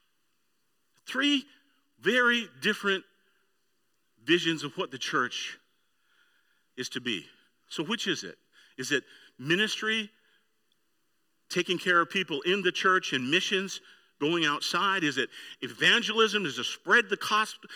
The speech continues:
the gospel of Jesus Christ by whatever means? My,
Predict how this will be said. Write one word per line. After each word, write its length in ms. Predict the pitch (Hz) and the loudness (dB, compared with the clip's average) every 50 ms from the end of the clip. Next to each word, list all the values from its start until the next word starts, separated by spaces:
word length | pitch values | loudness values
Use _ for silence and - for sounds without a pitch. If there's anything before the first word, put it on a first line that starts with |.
| - - | -14 -12
the 60 | 165 143 | -4 0
gospel 440 | 143 196 214 214 - 226 196 196 | 2 2 2 2 0 0 0 0
of 60 | 175 156 | 0 0
Jesus 320 | 170 214 190 180 190 170 | -2 -4 -2 -2 -4 -4
Christ 340 | - - 208 196 202 - - | -2 0 2 2 2 0 0
by 160 | 175 156 147 - - - - - - - | -2 -2 -2 -4 -8 -16 -16 -18 -6 2
whatever 380 | 190 214 226 226 226 208 208 196 | 6 6 8 8 8 6 4 2
means? 320 | 190 190 208 214 214 196 - - - - - | 2 2 2 2 2 0 -4 -8 -12 -2 4
My, 140 | 185 220 247 | 6 6 8